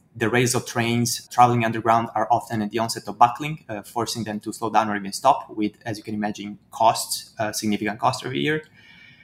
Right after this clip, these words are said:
Recently, the problem, um, has been studied from an energy perspective, because all of this heat can be reutilized. Uh, but surprisingly, be-, before we initiated this research program with my group, there was no study of underground climate change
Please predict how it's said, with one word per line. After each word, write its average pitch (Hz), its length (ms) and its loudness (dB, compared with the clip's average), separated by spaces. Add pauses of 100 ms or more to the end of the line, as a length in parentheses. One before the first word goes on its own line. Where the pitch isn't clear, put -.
(340)
Recently, 180 500 8
the 151 100 6
problem, 143 640 6
um, 120 400 4
has 123 140 2
been 120 120 0
studied 120 260 2
from 110 160 2
an 101 100 6
energy 139 260 2
perspective, 180 500 0
because 120 260 0
all 127 220 4
of 110 100 2
this 110 180 0
heat 120 340 -2
can 110 240 0
be 104 260 0
reutilized. 110 840 0 (460)
Uh, 120 120 2
but 139 200 6
surprisingly, 165 600 6
be-, 131 260 -4
before 135 720 2
we 120 160 2
initiated 123 720 2
this 120 180 -2
research 117 400 -2
program 117 320 2
with 110 140 -4
my 107 100 -4
group, 143 340 0
there 123 120 0
was 117 280 0
no 143 180 4
study 120 600 6
of 113 300 4
underground 110 380 2
climate 110 200 -8
change 107 480 -4